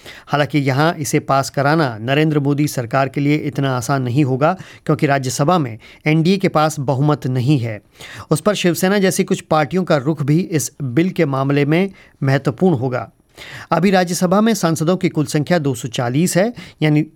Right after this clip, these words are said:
एक सौ इक्कीस सांसद बिल पास कराने के लिए चाहिए। एनडीए के पास एक सौ सोलह सांसदों का समर्थन है। बीजेडी के सात सांसद बिल के समर्थन में वोट कर सकते हैं। वाईएसआर कांग्रेस के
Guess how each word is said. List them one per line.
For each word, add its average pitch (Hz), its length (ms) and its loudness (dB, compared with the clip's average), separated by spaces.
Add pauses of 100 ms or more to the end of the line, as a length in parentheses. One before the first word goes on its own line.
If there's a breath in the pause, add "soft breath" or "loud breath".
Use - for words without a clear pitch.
(100)
एक 170 120 -4
सौ 185 120 2
इक्कीस 185 380 -2 (140)
सांसद 160 440 0
बिल 147 220 2
पास 147 320 0
कराने 147 340 0
के 147 100 -2
लिए 135 80 0
चाहिए। 127 480 -4 (720 loud breath)
एनडीए 180 260 2
के 185 80 0
पास 180 280 2
एक - 160 -8
सौ 165 80 0
सोलह 165 340 2
सांसदों 151 440 -2
का 143 100 -2
समर्थन 131 420 -2
है। 117 220 -6 (220)
बीजेडी 147 380 2
के 147 120 0
सात 156 400 0 (160)
सांसद 156 500 -2 (120)
बिल 139 200 0
के 151 80 -2
समर्थन 139 400 -2
में 143 100 2
वोट 131 260 -2
कर 139 120 -2
सकते 151 320 -2
हैं। 165 200 0 (600 loud breath)
वाईएसआर 185 460 2
कांग्रेस 180 460 2
के 180 300 2